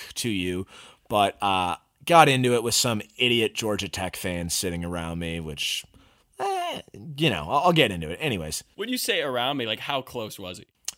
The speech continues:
Speaker 1: He was about four, four rows in front of us to the left.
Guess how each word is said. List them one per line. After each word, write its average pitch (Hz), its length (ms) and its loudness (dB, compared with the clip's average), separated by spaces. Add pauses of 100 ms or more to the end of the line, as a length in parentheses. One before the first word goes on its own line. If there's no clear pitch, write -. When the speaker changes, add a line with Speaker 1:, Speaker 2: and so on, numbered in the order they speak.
(120)
Speaker 1:
He 120 180 -2
was 135 160 2
about 123 380 4
four, 165 640 10
four 165 320 8
rows 131 440 6
in 123 80 0
front 123 280 0
of 120 80 2
us 120 220 2
to 131 40 -6
the 113 100 0
left. 113 440 2